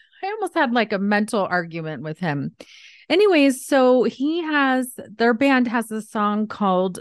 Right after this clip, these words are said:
Signs of Life. And this is the lyric that really stood out to me. He said,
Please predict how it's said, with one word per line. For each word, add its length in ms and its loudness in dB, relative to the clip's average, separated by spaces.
Signs 680 0
of 200 -6
Life. 480 -6
And 540 2
this 240 0
is 200 0
the 100 2
lyric 600 2
that 220 -2
really 420 2
stood 300 -8
out 220 -4
to 120 -12
me. 160 -10
He 180 0
said, 500 -2